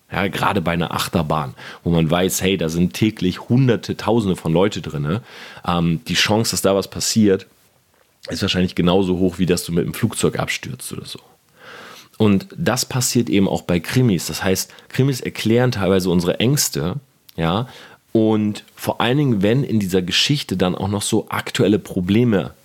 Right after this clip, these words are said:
drinne sind. Ja, das heißt, wenn eine Story beispielsweise eine Geschichte erzählt, die sehr relatable ist, also wir können uns in diese, äh, Situation hineinversetzen und da entstehen Ängste, Problematiken,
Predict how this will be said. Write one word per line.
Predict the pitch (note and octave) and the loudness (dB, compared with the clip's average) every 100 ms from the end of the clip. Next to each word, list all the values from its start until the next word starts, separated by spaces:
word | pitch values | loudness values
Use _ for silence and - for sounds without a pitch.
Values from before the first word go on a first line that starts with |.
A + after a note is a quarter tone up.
| _ _ | _ _
drinne | E2 E2 | -2 0
sind. | D2+ C#2+ - - _ _ - - | 0 -8 -12 -16 _ _ -16 -4
Ja, | F2 | -2
das | F#2 - | -2 0
heißt, | G2 - - - - | 0 0 -8 -20 -10
wenn | E2+ G2+ G#2 F#2+ - | -2 2 2 0 2
eine | G2+ G2 | 2 4
Story | - - G2 C3+ | 0 2 2 2
beispielsweise | A#2 G2 - - F#2 F2 | 2 0 0 0 0 0
eine | - F2 | 0 -2
Geschichte | E2+ A#2+ A#2+ | 0 -2 0
erzählt, | D#2+ - F2 | 0 -2 -6
die | |
sehr | F2 F#2+ G2 | 0 2 4
relatable | F2 F2 G#2+ - - E2 | 4 2 2 -2 -2 -2
ist, | D2+ - | 0 -6
also | D#2+ | -6
wir | E2 F2+ | 2 0
können | E2 - G#2 | 0 0 4
uns | G2+ F#2 | 4 2
in | G#2 | 0
diese, | G2 F2+ | 2 4
äh, | F2 - E2+ E2 | 2 2 0 0
Situation | F2+ F2+ E2 F#2 | -2 -4 -2 -2
hineinversetzen | E2+ E2 F2+ A2+ - D2+ D2 - - E2 - - - - - | 2 2 2 0 -2 -4 -4 -4 -6 -6 -10 -16 -20 -20 -12
und | - F2 | -2 0
da | F#2 | 2
entstehen | F#2 - G#2 G2 | 0 2 4 4
Ängste, | - A2+ A#2+ F2+ - - _ | 2 2 2 0 -4 -12 _
Problematiken, | - D#2+ E2+ E2+ F#2+ A#2 F#2+ - | -4 -2 2 2 2 0 -6 -10